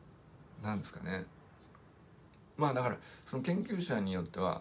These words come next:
僕は付き合いにくいと思われてるかもしれないですね。うん、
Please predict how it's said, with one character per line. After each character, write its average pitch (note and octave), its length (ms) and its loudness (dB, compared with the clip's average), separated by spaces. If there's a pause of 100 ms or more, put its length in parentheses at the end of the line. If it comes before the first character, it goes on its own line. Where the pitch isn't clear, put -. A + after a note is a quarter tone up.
(120)
僕 A#2+ 800 -4
は A#2 200 4
付 - 180 -6
き D3+ 160 0
合 D3 80 2
い C#3+ 60 -2
に C#3+ 120 -2
く D3 140 0
い - 80 -2
と - 100 -2
思 E2+ 200 2
わ E2 100 2
れ D#2 140 -2 (240)
て E2 80 -2
る - 80 -6
か - 100 -10
も - 80 -6
し - 40 -8
れ - 40 -6
な - 80 -8
い - 40 -12
で - 40 -14
す - 120 -16
ね。 - 80 -12 (880)
う - 40 -14
ん、 - 60 -16